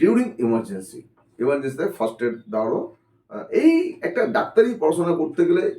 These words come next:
যেভাবে শেখানো হয়, যে কোর্স থাকে, এটা সেই সিলেবাস, সেই কোর্স, এগুলো কভার করানো হবে, এগুলো পড়ানো হবে, সুতরাং আপনারা সেইভাবেই তৈরি হয়ে যাবেন। আপনারা, আহ, গ্রামের দিকে হচ্ছে, আহ, যে, এ,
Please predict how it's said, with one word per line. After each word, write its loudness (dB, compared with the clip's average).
যেভাবে 2
শেখানো -2
হয়, -4
যে -8
কোর্স -2
থাকে, 0
এটা 0
সেই -2
সিলেবাস, 2
সেই 0
কোর্স, 6
এগুলো 6
কভার 4
করানো 4
হবে, 6
এগুলো 2
পড়ানো 0
হবে, -2
সুতরাং -2
আপনারা 0
সেইভাবেই 4
তৈরি 0
হয়ে -6
যাবেন। 0
আপনারা, 6
আহ, 2
গ্রামের 6
দিকে 0
হচ্ছে, 2
আহ, -4
যে, 2
এ, 4